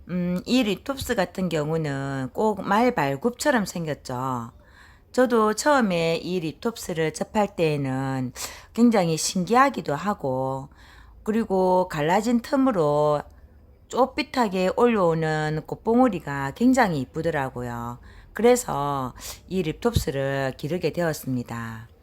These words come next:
음, 여러분들도 한번 보십시오. 모양이 참 신기하지 않습니까? 그리고 옆에 있는 이 아이는 아르니아눔이라는 아이입니다.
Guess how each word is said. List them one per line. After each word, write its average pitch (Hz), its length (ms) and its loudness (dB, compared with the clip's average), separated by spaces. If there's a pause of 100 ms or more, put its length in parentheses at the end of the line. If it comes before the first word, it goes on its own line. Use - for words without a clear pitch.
(680)
음, 156 300 -4
여러분들도 175 640 2
한번 135 280 -8
보십시오. 147 680 -6
모양이 214 380 2
참 226 220 -6
신기하지 170 540 -6
않습니까? 131 920 -8 (1080)
그리고 226 580 4
옆에 262 300 2
있는 170 500 -2
이 190 160 -2
아이는 147 840 -2 (260)
아르니아눔이라는 165 1400 2
아이입니다. 123 1000 -6